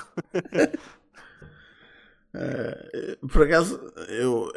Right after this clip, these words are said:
Speaker 2: a primeira coisa que me veio à cabeça, visto que ele, o, o Omega agora tá fora, nem foi, nem foi ele. Foi mais o Danielson. Por isso, Danielson Okada.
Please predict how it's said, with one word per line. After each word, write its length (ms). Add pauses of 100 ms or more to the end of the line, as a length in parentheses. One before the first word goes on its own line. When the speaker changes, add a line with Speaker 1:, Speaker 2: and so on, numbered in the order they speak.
Speaker 2:
a 60
primeira 400
coisa 180
que 60
me 80
veio 100
à 40
cabeça, 420
visto 200
que 120
ele, 100
o, 800
o 140
Omega 300
agora 240
tá 200
fora, 320
nem 160
foi, 500
nem 140
foi 220
ele. 280 (560)
Foi 180
mais 200
o 80
Danielson. 500 (140)
Por 100
isso, 180 (280)
Danielson 720
Okada. 580